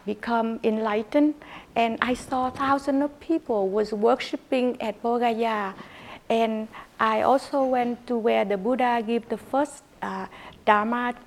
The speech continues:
uh, discourse, and then, uh, I went to the place where the Buddha, the great passing of the Buddha took place. So, a real joy arise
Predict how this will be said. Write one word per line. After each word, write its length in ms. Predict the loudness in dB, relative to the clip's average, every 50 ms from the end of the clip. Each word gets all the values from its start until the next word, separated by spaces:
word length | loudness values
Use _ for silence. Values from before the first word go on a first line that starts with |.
| -20 -18 -10 -8
uh, 280 | -8 -6 -6 -6 -8 -8 -10 -10 -8 -2 -2
discourse, 680 | -2 -2 -2 -6 -10 -2 0 2 2 2 0 -2 -8 -16 -20 -20 -20 -20 -20 -20 -6 -4
and 160 | -2 0 2
then, 380 | 2 4 4 4 2 0 -2 -6 -10 -18 -20 -12 -8
uh, 160 | -6 -6 -6 -4
I 140 | -4 -4 0
went 280 | 2 4 4 4 4
to 80 | 2 0
the 140 | -2 -4 -4
place 480 | -4 -2 0 2 2 2 0 -2 -4 -4
where 340 | 0 2 2 2 2 0 -2 -4
the 80 | -6
Buddha, 560 | -4 -2 0 0 0 2 0 0 0 -2 -4 -4 -8 -14 -20 -4 2
the 120 | 2 4
great 320 | 4 6 4 4 2 -2 -4
passing 480 | -4 -4 -4 -4 -4 -4 -4 -4 -2 -4
of 120 | -4 -4 -4 -4
the 80 | -6
Buddha 540 | -4 -2 -2 0 0 0 0 0 0 -2 -4 -8 -14 -20 -20 -6
took 220 | -4 -4 -4 -4 -6
place. 380 | -4 -4 -4 -4 -6 -10 -14 -20 -20 -20 -20 -18 -18 -18 -18 -20
So, 440 | -2 0 2 4 4 4 2 0 -4 -8 -16 -14 -14 -14 -14 -16 -16 -16 -14 -14 -14 -16 -18 -18 -10 -4
a 160 | -2 -2 -2 -2
real 460 | -2 0 4 4 4 4 4 2 0
joy 520 | -2 0 4 4 6 6 6 4 4 2 0 -4 -12 -20 -14 0 2
arise 580 | 4 6 6 6 8 8 8 6 4 2 0